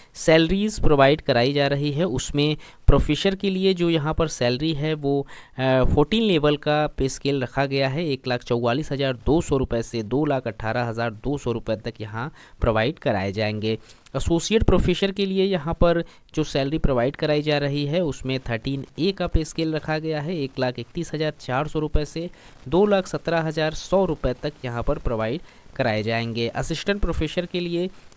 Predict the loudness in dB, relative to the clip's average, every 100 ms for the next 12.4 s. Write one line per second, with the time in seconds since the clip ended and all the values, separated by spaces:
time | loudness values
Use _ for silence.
0 | -4 -2 0 -2 -2 -2 -2 -2 4 2
1 | 2 -4 -4 -2 -2 -2 -6 -8 -6 -6
2 | -4 -4 0 0 -2 -4 -4 -2 -2 -4
3 | -6 -4 -4 -6 -4 -4 -4 -6 -6 -8
4 | -2 -2 0 -4 -4 -6 -8 -8 -4 -4
5 | -2 -6 -2 -4 -4 -6 -6 -12 -20 -6
6 | -2 -2 0 -2 0 -4 -4 -2 -2 0
7 | -2 -2 -4 -4 -6 -6 -6 -4 -2 -4
8 | -2 -2 -2 -8 -8 -10 -8 -4 -4 -6
9 | -12 -14 -12 -8 -8 -8 -14 -20 _ -8
10 | -6 -2 -4 -2 -2 0 0 -2 -2 -4
11 | -2 0 0 0 -2 -6 -4 -2 -2 -4
12 | -4 -4 -4 -4